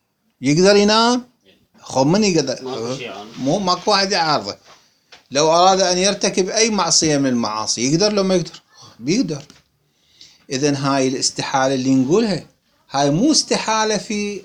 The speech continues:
Speaker 1: قبال شنو؟ ال-،
Speaker 2: كم؟
Speaker 1: آه، إمكان وإمكان ذاتي،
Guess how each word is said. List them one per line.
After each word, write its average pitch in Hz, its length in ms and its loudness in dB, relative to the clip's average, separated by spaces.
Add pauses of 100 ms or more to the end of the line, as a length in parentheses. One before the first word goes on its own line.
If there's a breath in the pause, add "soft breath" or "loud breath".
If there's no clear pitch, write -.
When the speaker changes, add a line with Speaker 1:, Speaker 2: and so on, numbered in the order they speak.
(120)
Speaker 1:
قبال 180 420 -2
شنو؟ 170 320 -4 (340)
ال-، 139 300 -6
Speaker 2:
كم؟ 123 80 -16 (540)
Speaker 1:
آه، 127 540 -12 (600)
إمكان 127 440 -4 (960 soft breath)
وإمكان 123 640 -4
ذاتي، 107 500 -6